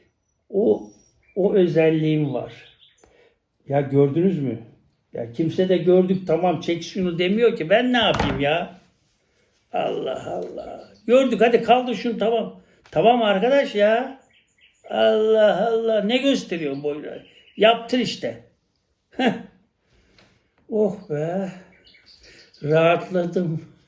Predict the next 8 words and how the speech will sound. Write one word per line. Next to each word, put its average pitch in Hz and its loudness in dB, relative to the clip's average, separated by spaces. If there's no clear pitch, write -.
<laughs> - 2
Evet 220 6
arkadaşlar. 156 0
Size 196 0
şunu - -2
çizdim 180 -4
hemen 185 -2
çabucakta. 170 -2